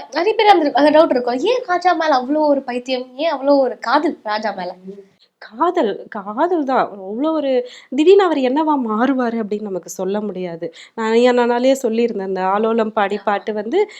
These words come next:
Speaker 2: எனக்கு வந்து ஒரு சரண்டருக்கான, ஒரு தகப்பனுக்கான மடி அது. அதே வந்து ஒரு தோழமைக்கான மடியும் இருக்கும்.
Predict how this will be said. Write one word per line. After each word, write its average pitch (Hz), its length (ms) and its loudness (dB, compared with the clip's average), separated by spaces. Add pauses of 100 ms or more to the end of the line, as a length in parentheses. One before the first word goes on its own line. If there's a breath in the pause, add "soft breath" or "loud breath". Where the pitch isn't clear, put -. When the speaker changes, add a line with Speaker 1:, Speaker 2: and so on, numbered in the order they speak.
(140 loud breath)
Speaker 2:
எனக்கு 269 320 2
வந்து 285 300 0
ஒரு 247 200 2
சரண்டருக்கான, 240 560 0
ஒரு 220 200 -2
தகப்பனுக்கான 233 760 0
மடி 170 300 -6
அது. 151 240 -10 (280 soft breath)
அதே 359 360 6
வந்து 349 320 4 (1120)
ஒரு 262 280 0
தோழமைக்கான 294 720 2
மடியும் 220 360 -2
இருக்கும். 214 480 -4